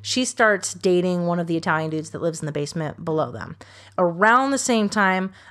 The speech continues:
Amanda meets this guy, uh, Raphael, and she kinda starts dating him. And all of this is, like,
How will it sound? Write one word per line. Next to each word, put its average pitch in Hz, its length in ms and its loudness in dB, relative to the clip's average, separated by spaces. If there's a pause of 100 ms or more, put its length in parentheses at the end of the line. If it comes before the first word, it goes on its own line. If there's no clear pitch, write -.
Amanda 185 800 2
meets 180 800 -2
this 175 300 -6
guy, 165 480 2 (100)
uh, 160 540 0
Raphael, 185 840 2 (340)
and 180 120 -6
she - 140 -4
kinda 190 180 -2
starts 175 240 -4
dating 160 300 -2
him. 156 280 -10 (340)
And 202 140 -2
all 349 140 6
of 392 60 -4
this 403 180 -2
is, - 80 -8
like, 269 240 2